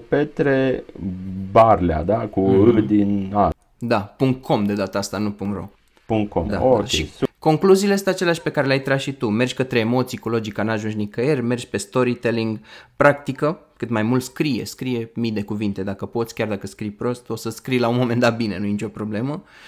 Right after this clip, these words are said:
Speaker 2: Și empatie și compasiune și, uh, mergi spre principii mai degrabă decât spre tactici și
Speaker 1: Și
Speaker 2: implementarea
Speaker 1: fully
Speaker 2: lor.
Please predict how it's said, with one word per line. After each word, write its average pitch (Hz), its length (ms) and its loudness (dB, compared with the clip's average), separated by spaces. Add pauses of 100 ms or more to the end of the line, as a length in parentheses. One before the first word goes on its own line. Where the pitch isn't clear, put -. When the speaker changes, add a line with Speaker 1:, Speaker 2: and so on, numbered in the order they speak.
(160)
Speaker 2:
Și - 220 -2
empatie 139 440 2
și 104 140 -4
compasiune 107 680 -2
și, 139 440 -2 (260)
uh, 127 200 -2
mergi 143 220 2
spre - 240 -2
principii 127 720 -2
mai 113 140 -2
degrabă 107 360 -2
decât 104 220 -6
spre - 180 -6
tactici - 520 -6
și 101 520 -14 (720)
Speaker 1:
Și 104 100 -2
Speaker 2:
implementarea 92 300 0
Speaker 1:
fully 127 240 8
Speaker 2:
lor. 120 80 0